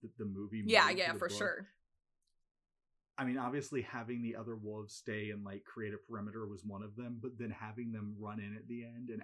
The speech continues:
Speaker 1: actually attack, and then having that twist was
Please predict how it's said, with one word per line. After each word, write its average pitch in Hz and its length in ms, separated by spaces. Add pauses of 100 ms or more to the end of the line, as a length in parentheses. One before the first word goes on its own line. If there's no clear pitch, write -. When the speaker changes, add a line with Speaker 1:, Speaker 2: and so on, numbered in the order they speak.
Speaker 1:
actually 107 500
attack, 98 540 (580)
and 127 180
then 117 140
having 113 440
that 98 240 (100)
twist 151 360 (280)
was 123 240